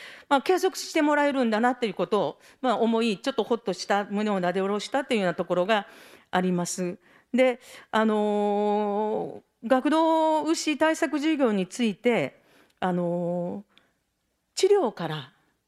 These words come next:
予防へ変えていくということが、まあ、言われていたというふうに思うんですけれども、この「予防」という、いうのはどういう意味なのか、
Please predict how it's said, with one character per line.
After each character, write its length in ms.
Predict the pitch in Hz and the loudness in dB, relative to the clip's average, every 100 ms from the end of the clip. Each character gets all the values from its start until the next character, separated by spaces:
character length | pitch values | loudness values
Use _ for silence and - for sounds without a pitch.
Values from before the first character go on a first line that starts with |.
| _ _ _ - | _ _ _ 0
予 180 | 220 | 2
防 280 | 240 330 349 | 4 2 4
へ 200 | 349 339 339 - | 2 2 -2 -2
変 180 | 285 311 | 0 2
え 40 | |
て 160 | 320 339 | 0 -2
い 60 | |
く 160 | 330 359 | -2 -6
と 180 | - 226 | -4 -4
い 80 | 196 | -4
う 100 | 190 | -4
こ 120 | 202 | -4
と 160 | 160 | -4
が、 300 | 151 202 139 - _ _ | -2 -2 -2 -10 _ _
ま 80 | 214 | -2
あ、 40 | |
言 100 | 214 | 2
わ 100 | 269 | 2
れ 140 | 285 277 | 2 2
て 240 | 277 262 | 2 0
い 60 | 254 | 2
た 180 | 220 196 | 0 0
と 160 | - | -2
い 120 | 190 | -2
う 20 | 190 | 0
ふ 60 | |
う 40 | 196 | 0
に 80 | |
思 180 | 185 202 | 0 0
う 40 | 208 | 0
ん 40 | |
で 100 | 185 | -2
す 80 | - | -4
け 80 | 180 | -4
れ 100 | 156 | -4
ど 80 | 165 | -2
も、 340 | 196 190 - - - - - | 0 0 -2 -14 -20 -20 -4
こ 100 | 339 | 0
の 160 | 330 - - _ | 0 -2 -18 _
「予 200 | 220 254 | 2 2
防」 120 | 285 440 494 - | 4 0 -2 0
と 120 | 330 | 0
い 100 | 247 | 0
う、 60 | - _ _ _ _ _ - | -4 _ _ _ _ _ -4
い 100 | 202 | 0
う 100 | 208 | 0
の 140 | 160 | 0
は 380 | 165 196 165 - _ _ | 0 0 -2 -8 _ _
ど 340 | 170 240 359 | -4 0 0
う 40 | 403 | 2
い 160 | 415 | 2
う 60 | 403 | 2
意 80 | 359 | 0
味 100 | 339 | 0
な 120 | 226 | 0
の 100 | 165 | 0
か、 200 | 170 165 | -4 -12